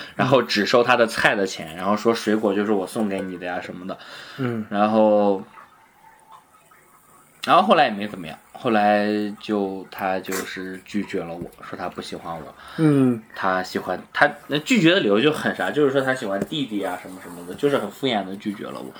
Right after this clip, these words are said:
Speaker 2: 嗯。
Speaker 1: 这段我觉得还挺亏的，觉得
Speaker 2: 那你，
Speaker 1: 哦。
Speaker 2: 我要求，说实话，对别人拒绝，拒绝，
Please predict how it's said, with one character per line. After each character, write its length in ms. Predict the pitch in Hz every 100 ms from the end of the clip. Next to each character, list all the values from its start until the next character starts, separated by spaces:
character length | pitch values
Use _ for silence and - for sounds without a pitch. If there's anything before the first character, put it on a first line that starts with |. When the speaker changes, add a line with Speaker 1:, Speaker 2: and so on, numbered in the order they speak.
| - 135
Speaker 2:
嗯。 100 | 113
Speaker 1:
这 140 | 170
段 160 | 147 131
我 100 | 101
觉 60 |
得 80 | 95
还 140 | 95 101
挺 200 | 104 90
亏 200 | - 92
的， 100 | 92
觉 140 | -
得 380 | 226 160 113 107 - -
Speaker 2:
那 100 | 180
你， 60 |
Speaker 1:
哦。 140 | 165 151 131
Speaker 2:
我 120 | 160
要 180 | 226 226
求， 360 | - 190 185 147 -
说 120 | 233
实 60 | 208
话， 80 | 208
对 120 | 226
别 160 | 156 151
人 100 | 165
拒 180 | 220
绝， 260 | 156 131 135
拒 240 | 131 -
绝， 340 | 165 139 139